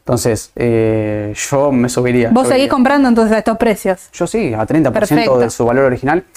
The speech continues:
Speaker 1: donde claramente no van a llegar al cien por ciento de paridad, pero apuntando a un sesenta de paridad es,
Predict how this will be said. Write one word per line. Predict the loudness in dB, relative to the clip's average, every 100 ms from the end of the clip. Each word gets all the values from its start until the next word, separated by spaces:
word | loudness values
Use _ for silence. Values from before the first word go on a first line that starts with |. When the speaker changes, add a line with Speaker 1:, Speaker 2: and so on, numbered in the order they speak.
| -14
Speaker 1:
donde | -6 -2 -2 -2
claramente | 0 0 2
no | 2
van | 0
a |
llegar | 0 -2
al |
cien | 0 -2
por | -2
ciento | -2 0
de | 0
paridad, | 2 0 -2 -6 _ _ _ -4
pero | -2
apuntando | -2 -4 -2 0 0
a |
un | 0 -2 -4 -6
sesenta | -6 -2 0
de | 0
paridad | 0 2 2 0
es, | -4